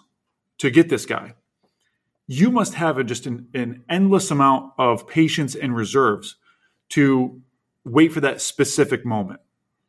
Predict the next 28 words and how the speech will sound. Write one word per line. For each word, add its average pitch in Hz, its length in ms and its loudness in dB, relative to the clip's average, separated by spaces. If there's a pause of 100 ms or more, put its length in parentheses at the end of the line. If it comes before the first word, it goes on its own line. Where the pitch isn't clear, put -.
(420)
All 120 80 0
right. 98 160 -6
So 135 120 -2
my 127 140 2
question, 160 600 -2
Phil, 110 420 -6 (960)
is 131 280 2 (320)
if 117 140 -2
you 160 140 4
are 180 120 6
waiting 131 380 0
and 123 100 -2
being 107 340 -6
this 143 260 0
patient 127 500 -8 (240)
as 117 160 -6
a 117 80 -6
team, 131 460 -6 (1080)
is 127 220 -2
there 135 460 0 (340)
another 160 680 0
element 139 520 -4 (520)
of 113 140 -10
motivation 131 920 -4 (280)
beyond 139 560 0
just 123 300 -2
wanting 117 440 -4
justice 107 680 -8